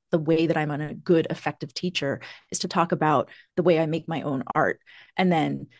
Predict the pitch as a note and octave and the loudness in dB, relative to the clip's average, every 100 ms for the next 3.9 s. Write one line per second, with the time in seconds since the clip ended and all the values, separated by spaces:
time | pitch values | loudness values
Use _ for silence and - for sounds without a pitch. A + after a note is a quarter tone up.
0 | - F#3 F3 E3 D#3+ C3 - - D3+ D#3 | -4 0 4 4 4 0 -2 -2 0 -2
1 | D3+ D#3 D#3+ D3 C#3+ C#3 - - G#3 F3 | -2 -2 -4 -6 -4 -4 -4 -2 0 0
2 | D3+ - - E3+ D#3 D3+ C#3+ C3+ E3+ D#3+ | -2 -6 -4 -4 -2 -2 -2 0 0 0
3 | D#3 D3 D3 D3+ D3 C#3+ - D3 | -2 -2 -4 -6 -4 -4 -4 -4